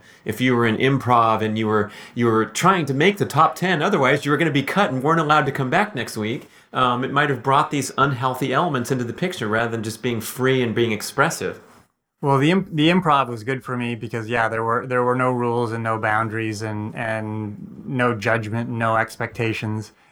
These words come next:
Speaker 2: It was just play. And when you first start it, you know, sometimes it works and sometimes it doesn't. And as you get better and better at it, it just, it works more often than not, but it still sometimes just doesn't work. And that's part of the fun.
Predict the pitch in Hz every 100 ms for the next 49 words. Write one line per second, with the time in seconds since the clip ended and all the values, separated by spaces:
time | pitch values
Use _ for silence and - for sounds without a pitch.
0 | - 131 123 113 107 - 139 120 123 -
1 | - 127 117 104 - _ - - 131 117
2 | 117 113 104 _ _ _ _ 131 120 117
3 | 151 139 - 143 147 123 120 _ _ _
4 | _ _ - 127 120 127 123 - - 131
5 | 139 131 127 127 117 113 120 120 - 113
6 | 127 117 113 113 110 110 117 120 113 -
7 | - - - 120 123 110 120 117 117 -
8 | 143 127 131 123 117 127 147 131 107 110
9 | 120 117 104 120 - - 143 139 127 -
10 | - 165 135 127 120 120 117 123 113 110
11 | 123 127 113 - 117 117 - 165 139 135
12 | 127 117 113 104 113 - 117 101 104 127
13 | 107 117 120 131 - - 131 113 101 -
14 | - -